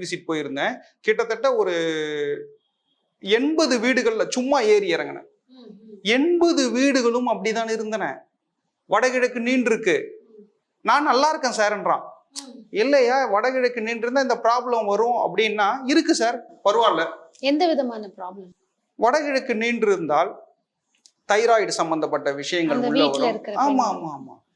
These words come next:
Speaker 2: பெண்கள் தான் எல்லாம், இல்ல யாருக்கு வேணா அந்த தைராய்டு பிரச்சனை வரும்?
Speaker 1: தைராய்டு பிரச்சனை வந்து மேக்ஸிமம் ஆண்களுக்கு வரும். ஏன்னா வடகிழக்கு என்பது ஆண்கள் மூலை.
Speaker 2: ஓகே.
Speaker 1: இப்போ நீங்க ஆந்திரா நெல்லூர்ல பாத்தீங்கன்னா,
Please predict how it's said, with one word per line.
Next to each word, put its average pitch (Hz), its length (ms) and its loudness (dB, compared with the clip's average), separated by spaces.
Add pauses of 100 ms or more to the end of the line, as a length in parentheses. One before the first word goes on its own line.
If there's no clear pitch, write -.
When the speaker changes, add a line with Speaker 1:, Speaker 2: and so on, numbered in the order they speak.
(120)
Speaker 2:
பெண்கள் 339 520 2
தான் 349 160 2
எல்லாம், 320 360 2
இல்ல 359 140 2
யாருக்கு 269 380 2
வேணா 285 80 -4
அந்த 277 260 -8
தைராய்டு 220 380 -8
பிரச்சனை 202 420 -14
வரும்? - 0 -
Speaker 1:
தைராய்டு 294 420 2
பிரச்சனை 226 340 -2
வந்து 240 200 -2
மேக்ஸிமம் 226 640 -2
ஆண்களுக்கு 196 480 0
வரும். 147 240 -4 (240)
ஏன்னா 214 280 2
வடகிழக்கு 226 580 2
என்பது 185 280 -2
ஆண்கள் 196 420 2
மூலை. 143 380 -10 (380)
Speaker 2:
ஓகே. 214 200 -20 (800)
Speaker 1:
இப்போ 208 220 -2
நீங்க 185 500 -2
ஆந்திரா 226 480 2
நெல்லூர்ல 190 560 0
பாத்தீங்கன்னா, 160 840 -2